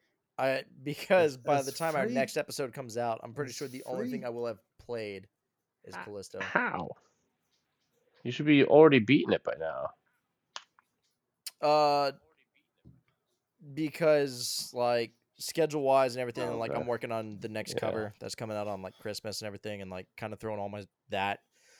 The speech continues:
Speaker 1: So, like, I wanna finish Callisto by the next episode, and then outside of that, I'm gonna be focusing a lot on the music for the next two weeks. So, like, if I get free time, sure, I'll probably try some shit or go back to Red Dead. But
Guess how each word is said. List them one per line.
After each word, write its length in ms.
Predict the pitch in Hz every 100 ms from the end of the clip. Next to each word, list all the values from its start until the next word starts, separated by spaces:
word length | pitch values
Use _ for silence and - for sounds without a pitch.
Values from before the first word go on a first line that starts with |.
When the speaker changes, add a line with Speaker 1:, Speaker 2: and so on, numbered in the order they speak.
| _
Speaker 1:
So, 120 | -
like, 80 | 123
I 60 | 120
wanna 320 | 120 135 135
finish 240 | 131 120
Callisto 420 | - 117 117 - 113
by 100 | 110
the 60 |
next 260 | 107 104 -
episode, 500 | 107 104 113 107 104 - - 123 - - - - 101
and 140 | 98
then 500 | 101 98 98 95 95 -
outside 360 | 107 - 113
of 60 | 101
that, 300 | 104 101 98 -
I'm 60 |
gonna 100 | 104 92
be 120 | 98
focusing 460 | 107 101 104 110
a 20 | 104
lot 200 | 101 101
on 60 |
the 60 | 92
music 300 | 95 95 101
for 60 | 98
the 80 |
next 220 | 98 95 -
two 120 | 101
weeks. 380 | 101 - - -
So, 160 | - 92
like, 120 | 98
if 80 | 98
I 60 | 98
get 240 | 98 107
free 140 | 107 104
time, 300 | 110 107 107
sure, 480 | - 98 104 107 - -
I'll 80 | 95
probably 300 | - 101 95
try 280 | - 101 95
some 180 | -
shit 200 | 92 101
or 80 | 104
go 120 | 101
back 200 | 95 95
to 80 | 98
Red 200 | 87 95
Dead. 240 | 98 101 107 _ _ _ _ _ -
But 320 | 90 80 76